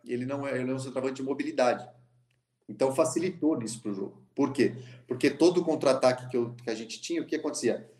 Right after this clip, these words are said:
Eu atacava com o extremo pro contra-ataque e o volante, o centroavante vem como se fosse um dez. E essa bola entra no pé do centroavante. Automaticamente, a defesa adversária no contra-ataque faz o quê?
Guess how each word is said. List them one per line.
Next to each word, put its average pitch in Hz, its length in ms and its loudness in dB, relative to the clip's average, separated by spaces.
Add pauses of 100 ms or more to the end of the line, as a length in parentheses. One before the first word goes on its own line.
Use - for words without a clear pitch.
(160)
Eu 117 160 4
atacava 131 560 4
com 143 120 -6
o 135 60 -2
extremo 135 400 -4
pro - 100 -16
contra-ataque 123 680 0 (420)
e 131 80 4
o 131 80 2
volante, 139 500 4
o 123 40 -4
centroavante 135 680 2
vem 143 420 -2
como 143 220 -6
se - 160 -6
fosse 156 260 -2
um 170 60 -2
dez. 131 400 2 (240)
E 107 100 2
essa 127 240 4
bola 131 300 4
entra 135 260 -2
no 135 120 -4
pé 131 340 -2 (420)
do 123 120 -6
centroavante. 135 640 -2 (680)
Automaticamente, 135 840 2
a 135 40 4
defesa 131 300 0
adversária 135 460 2
no 131 100 -4
contra-ataque 135 500 0
faz 131 140 2
o 131 60 -2
quê? 107 240 -2